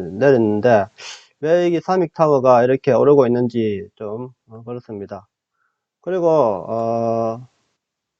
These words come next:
삼익비치는, 자, 방향을 보시면은, 자, 이쪽으로 봐야 되죠. 그죠? 이쪽으로, 이쪽으로. 그럼 동작, 동작이, 동남향을 보면은 지금은 이 아파트가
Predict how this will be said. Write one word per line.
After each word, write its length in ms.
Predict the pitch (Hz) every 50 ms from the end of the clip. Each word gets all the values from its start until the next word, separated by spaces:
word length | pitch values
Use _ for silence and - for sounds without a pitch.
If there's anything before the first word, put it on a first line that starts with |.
| _ _
삼익비치는, 840 | _ 214 208 185 - 214 214 - 202 180 180 175 139 101 95 92 -
자, 140 | 113 110 -
방향을 460 | - 113 117 135 160 202 220 190 143
보시면은, 760 | 135 131 - - 147 139 127 123 135 127 117 123 - 87 - _ _ _ _ _ _ _ _ _ _ _ _
자, 160 | _ 117 113
이쪽으로 420 | 151 175 - - 214 202 180 139 117
봐야 160 | 117 113 107
되죠. 240 | 101 98 95 104 104
그죠? 160 | 104 101 101 113
이쪽으로, 540 | 107 - - 127 117 107 98 98 90 98 104 _ _ _ _ _ -
이쪽으로. 540 | 123 - - 135 120 110 98 95 90 87 - _ _ _ _ _
그럼 240 | - 139 135 123 110
동작, 440 | 120 117 120 120 127 156 151 143
동작이, 440 | - 123 - 95 - 170 165 127 -
동남향을 960 | - 123 123 135 139 151 170 190 208 202 196 202 202 202 196 190 160 139 127
보면은 460 | 123 139 139 135 123 123 127 120 117
지금은 420 | - 180 185 208 202 190 156 143 147
이 80 | 143
아파트가 680 | 131 135 - 165 170 - 147 131 147 131 120 104 101